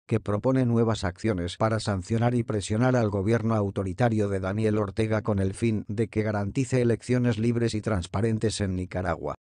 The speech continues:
Funcionarios norteamericanos han afirmado que continuarán presionando al régimen nicaragüense. Asimismo, a través de una nota de prensa,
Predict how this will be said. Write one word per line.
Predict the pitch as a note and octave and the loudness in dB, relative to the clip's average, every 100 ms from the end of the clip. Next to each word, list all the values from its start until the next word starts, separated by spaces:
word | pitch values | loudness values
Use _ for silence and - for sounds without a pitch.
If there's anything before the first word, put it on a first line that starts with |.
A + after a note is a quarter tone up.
| _ | _
Funcionarios | - A2 G2+ A#2 B2+ C3 C3+ B2 | -6 -4 -2 0 2 2 2 2
norteamericanos | B2+ G2+ F#2+ F#2 F#2 F#2+ B2 A#2+ A#2 | 0 0 0 2 0 0 0 0 0
han | A#2 | 0
afirmado | G#2+ G2 G2+ G2+ G2+ - | 0 0 0 0 -2 -4
que | A2 | -2
continuarán | A2+ G#2 A2 A#2 A2+ B2+ | 0 0 0 0 2 2
presionando | B2 G#2+ - G#2+ A#2 A#2+ | 2 0 0 0 2 2
al | A2 G2+ | 0 0
régimen | A#2 - G#2+ G#2+ G2+ | 0 0 0 0 0
nicaragüense. | G2+ F2+ F2+ F2 F#2 E2+ D#2+ E2+ - _ _ _ _ _ | -2 -2 -2 -2 -4 -6 -8 -12 -14 _ _ _ _ _
Asimismo, | G2+ G2 A#2 B2 B2+ C3 A2+ _ - | -4 -2 0 0 0 0 -2 _ -4
a | A2 | 0
través | G#2 G2+ A2+ | 0 0 2
de | A2 | 2
una | A2 A2 | 0 0
nota | A#2 A#2+ A2+ | 0 0 0
de | G#2+ | 0
prensa, | A#2 A2 G2+ A2 | 0 0 0 -2